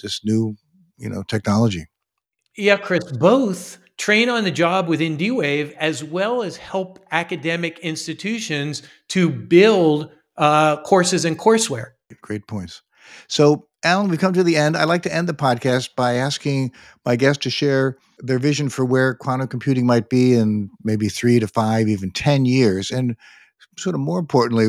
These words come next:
Speaker 1: you know, what kind of impact you think it's gonna have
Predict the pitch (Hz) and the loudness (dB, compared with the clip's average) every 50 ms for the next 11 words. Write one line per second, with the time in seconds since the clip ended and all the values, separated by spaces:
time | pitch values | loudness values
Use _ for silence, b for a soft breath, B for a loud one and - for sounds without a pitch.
0 | 120 - 127 127 123 110 113 131 - - - 175 165 147 - - 151 151 156 143 | 2 0 -2 -2 -2 -2 -2 -4 -6 -2 0 0 0 0 0 0 0 0 0 2
1 | 139 131 120 117 117 - - 113 - - 120 113 110 98 - - 120 110 101 104 | 2 2 4 2 0 -2 -8 -8 -6 -4 -6 -6 -6 -10 -10 -8 -8 -6 -6 -6
2 | 104 117 117 113 113 113 113 107 101 - - | -6 -6 -4 -2 -2 -2 -2 -4 -4 -8 -16